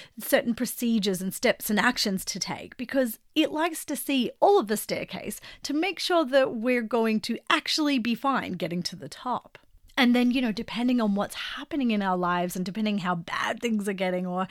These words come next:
how much tension is growing, we realize that, you know, we need to change things in our life and change the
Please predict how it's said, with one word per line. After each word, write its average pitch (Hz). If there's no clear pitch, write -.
how 240
much 240
tension 226
is 185
growing, 208
we 254
realize 233
that, 190
you 285
know, 196
we 240
need 320
to 381
change 277
things 208
in 196
our 190
life 269
and 208
change 202
the 202